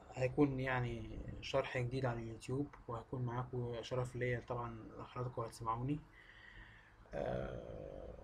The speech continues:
مبدئيًا كده أنا اسمي عز الدين مصطفى. آه، الأكسس دوت يعتبر حاجة كويسة جدًا جدًا،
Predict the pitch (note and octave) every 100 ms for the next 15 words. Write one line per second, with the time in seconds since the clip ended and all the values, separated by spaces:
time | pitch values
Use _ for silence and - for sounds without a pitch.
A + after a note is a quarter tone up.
0 | - - - - - - - - - -
1 | - - B2+ C3 C3+ C3 B2+ C3+ C3 B2+
2 | B2+ B2+ B2+ A#2+ A#2+ - A#2+ A2+ B2+ B2+
3 | G3+ - - - - - - - - -
4 | - - - - - B2 A#2 A2+ A2 A2
5 | A2+ - - - - - - - - -
6 | C3 - A#2 C3 C3 C3 - A#2 C3 B2+
7 | A#2+ A#2+ B2 A2+ A2+ - - C3+ B2+ A#2
8 | B2+ B2+ B2 C3 A#2+ A#2 C3 C3 B2